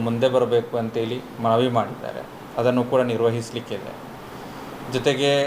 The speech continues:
ಸರ್ಕಾರವನ್ನು ನಾವು ಆಗ್ರಹಪಡಿಸಿದ ಇನ್ನೊಂದು ವಿಷಯ, ಒಂದು ದೀರ್ಘಕಾಲಿಕ ಯೋಜನೆ ಮತ್ತು ಒಂದು ಈಗ ತಕ್ಷಣದಲ್ಲಿ ಬೇಕಾದಂತಹ ಕೆಲಸ ಕಾರ್ಯಗಳು, ಇವೆರಡನ್ನೂ ಕೂಡ ಸರ್ಕಾರ ನಿರ್ವಹಿಸಬೇಕು.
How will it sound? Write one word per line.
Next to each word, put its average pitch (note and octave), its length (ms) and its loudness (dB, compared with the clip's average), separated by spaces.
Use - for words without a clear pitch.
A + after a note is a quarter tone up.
ಸರ್ಕಾರವನ್ನು C#3+ 680 4
ನಾವು C3+ 220 4
ಆಗ್ರಹಪಡಿಸಿದ B2+ 720 -2
ಇನ್ನೊಂದು C3+ 300 -2
ವಿಷಯ, A#2 260 -2
ಒಂದು B2 180 6
ದೀರ್ಘಕಾಲಿಕ C#3+ 720 4
ಯೋಜನೆ B2+ 380 0
ಮತ್ತು B2+ 240 -4
ಒಂದು B2 180 6
ಈಗ B2 120 2
ತಕ್ಷಣದಲ್ಲಿ D3 560 2
ಬೇಕಾದಂತಹ A#2+ 600 2
ಕೆಲಸ A2+ 200 0
ಕಾರ್ಯಗಳು, G#2+ 400 -2
ಇವೆರಡನ್ನೂ D3 460 4
ಕೂಡ C#3 80 4
ಸರ್ಕಾರ B2+ 300 4
ನಿರ್ವಹಿಸಬೇಕು. A2+ 720 -4